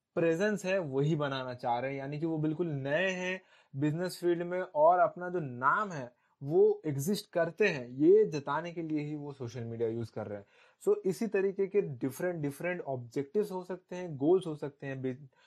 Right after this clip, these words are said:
डिफरेंट डिफरेंट बिजनेसेस के, इसीलिए सबसे पहले ही आपको अपना गोल जानना जो है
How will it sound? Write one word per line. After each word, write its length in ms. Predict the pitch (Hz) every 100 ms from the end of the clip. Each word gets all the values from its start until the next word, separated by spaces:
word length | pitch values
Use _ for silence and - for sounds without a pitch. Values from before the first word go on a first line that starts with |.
| _ 143
डिफरेंट 280 | 139 151 147
डिफरेंट 340 | 143 156 147
बिजनेसेस 520 | 127 135 160 156 143
के, 300 | - 131 147 - _
इसीलिए 360 | 135 196 180 180
सबसे 260 | 175 -
पहले 600 | 170 _ _ 143 139 151
ही 140 | 175 180
आपको 240 | 151 160
अपना 220 | 151 151
गोल 440 | 135 120 139 170 165
जानना 340 | 147 139 135
जो 180 | 131 131
है 180 | 147